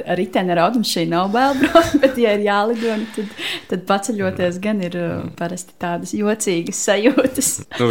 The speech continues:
Speaker 2: bet to jau arī, nu, statistika liecina, ka lidošana ir viens no drošākajiem
Speaker 1: Vai
Speaker 2: ceļošanas
Speaker 1: ne?
Speaker 2: veidiem.
Speaker 1: Bet kaut kā tāpat laikam šī apziņa nepalīdz.
Speaker 2: Arī tur statistika liecina, ka lidmašīnas, kuras ir, kurās ir arvien vairāk I T tehnoloģiju, viņas ir, nu, kļūst arvien drošākas.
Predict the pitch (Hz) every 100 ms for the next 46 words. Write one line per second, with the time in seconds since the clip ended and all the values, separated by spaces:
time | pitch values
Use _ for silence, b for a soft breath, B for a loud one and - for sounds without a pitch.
0 | 107 - 120 123 135 127 117 117 117 110
1 | 127 123 - 143 143 - - - 90 -
2 | - 85 92 - 87 - 92 90 - -
3 | 90 90 90 - 90 98 110 - - -
4 | - - - - 180 165 170 175 185 180
5 | - - 185 - 233 226 196 170 156 156
6 | 190 196 180 220 202 208 208 - 208 208
7 | 185 170 165 165 - 170 - - - -
8 | - 101 - 160 156 - 98 110 - 95
9 | - - 95 95 90 101 104 95 - 92
10 | 90 - 90 - - - - 98 92 95
11 | 95 95 98 120 139 113 - 107 110 101
12 | - 107 - 95 90 92 92 92 92 92
13 | - - - 95 - - - - 104 -
14 | - 95 - 90 87 87 95 98 - -
15 | - -